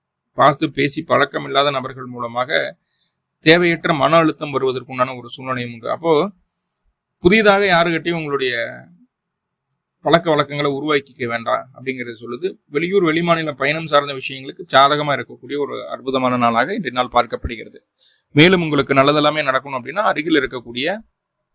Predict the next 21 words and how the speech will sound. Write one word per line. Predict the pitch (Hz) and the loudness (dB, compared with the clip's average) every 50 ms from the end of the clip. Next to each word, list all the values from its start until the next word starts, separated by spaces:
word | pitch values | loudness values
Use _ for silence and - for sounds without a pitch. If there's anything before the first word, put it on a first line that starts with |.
| _ _ _ _ _ _ _ _ _ _ _ _ _ _ _ _ _ _ _ - _ _ _ _ _ _ - | _ _ _ _ _ _ _ _ _ _ _ _ _ _ _ _ _ _ _ -20 _ _ _ _ _ _ 6
ஜீவசமாதி | 143 175 185 175 143 160 156 156 151 143 139 | 6 8 8 6 4 2 4 4 4 4 4
வழிபாடு | 135 127 135 127 135 131 123 | 2 2 2 2 2 0 0
செய்துவிட்டு | 123 123 123 123 127 127 135 | -2 -6 -8 -8 -8 -12 -10
இன்றைய | 135 123 123 120 | -6 -6 -4 -2
நாளை | 123 120 123 123 | -2 -2 -2 -4
துவங்குவது | - 123 123 123 123 123 120 | -6 -8 -10 -6 -6 -6 -4
நல்லது. | 120 120 127 156 156 | -4 -6 -6 -6 -4
இன்றைய | 139 135 123 | -4 -2 2
நாளுக்கு | 127 127 131 127 - 127 | 2 2 2 0 -2 -4
உண்டான | 123 123 120 120 | -4 -2 -2 -4
அதிர்ஷ்ட | 117 131 131 - - 135 | -6 -8 -10 -8 -8 -8
நிறம் | 127 123 123 - - - | -6 -6 -6 -8 -8 -8
மஞ்சள் | 131 127 127 135 131 131 | -10 -6 -2 -2 -2 0
நிறம், | 127 123 147 165 151 | -2 -4 -4 -4 -4
அதிர்ஷ்ட | 127 120 127 131 - 127 | -6 -6 -8 -10 -10 -8
எண் | 123 120 120 120 | -8 -6 -4 -4
நம்பர் | 120 123 123 143 139 | -2 -2 -2 -2 -2
மூன்று. | 131 123 120 120 113 - - | -4 -6 -6 -8 -8 -10 -10
அடுத்தது | - - 127 131 147 151 131 | -12 -12 -4 2 2 2 4
ரிஷப | 135 131 147 147 147 143 | 2 0 0 0 0 2
ராசி. | 131 120 120 - | 2 0 0 -2